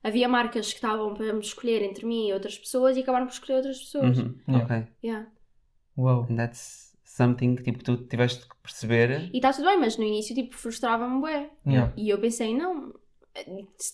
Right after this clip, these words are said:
Speaker 1: estás a reclamar tanto, cria a tua própria marca. As outras
Speaker 2: Uhum.
Speaker 1: marcas não te devem nada."
Speaker 2: Yeah.
Speaker 3: Yeah.
Speaker 1: Yeah.
Speaker 2: Ok.
Speaker 3: A próxima pergunta que eu queria, veio fazer, que nós também falámos há bocado, era se a entra-, a... tu entrares num reality show foi puramente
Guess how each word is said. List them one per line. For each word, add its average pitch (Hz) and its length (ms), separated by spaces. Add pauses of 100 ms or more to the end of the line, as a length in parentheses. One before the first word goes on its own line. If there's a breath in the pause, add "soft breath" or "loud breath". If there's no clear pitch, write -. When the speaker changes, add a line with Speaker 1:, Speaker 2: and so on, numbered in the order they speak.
Speaker 1:
estás 262 240
a - 20
reclamar 262 300
tanto, 311 240
cria 285 240
a 277 40
tua 269 120
própria 262 280
marca. 208 400
As 202 180
outras 214 200
Speaker 2:
Uhum. - 60
Speaker 1:
marcas 226 260
não 240 120
te 233 40
devem 226 220
nada." 170 380
Speaker 2:
Yeah. 117 200
Speaker 3:
Yeah. 123 200 (400)
Speaker 1:
Yeah. 202 300
Speaker 2:
Ok. 120 380
Speaker 3:
A 139 80
próxima 151 320
pergunta 143 340
que 135 80
eu 131 80
queria, 123 460
veio 123 220
fazer, 117 560
que - 120
nós 127 140
também 120 160
falámos 117 380
há 120 80
bocado, 123 420 (120)
era 127 200
se 113 420 (680 soft breath)
a 143 100
entra-, 147 400
a... 139 260
tu 151 100
entrares 147 280
num 143 80
reality 135 360
show 117 320
foi 123 500 (200)
puramente 131 680